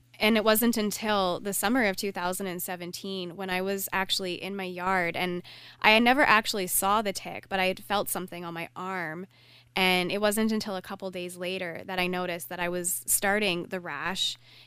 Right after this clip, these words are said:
And inside, in the very center of the rash was this teeny tiny little,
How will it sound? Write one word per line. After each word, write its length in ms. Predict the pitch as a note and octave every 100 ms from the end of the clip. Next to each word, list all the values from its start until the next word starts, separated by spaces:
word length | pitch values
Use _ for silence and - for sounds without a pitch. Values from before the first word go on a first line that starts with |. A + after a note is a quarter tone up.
| -
And 340 | F#3+ F#3 F3+ -
inside, 460 | G3+ G#3 G3+ G#3 -
in 120 | A#3
the 120 | A3+
very 300 | G#3+ A3 A#3+
center 360 | - G#3+ A3 G3+
of 220 | D#3+ F3+
the 100 | F3+
rash 420 | F3 F3+ E3+ -
was 180 | F#3 F3+
this 180 | F3+ -
teeny 360 | - G#3 G3+
tiny 440 | G3 - F#3+ F#3+ F#3
little, 460 | F#3 F3+ F3 E3+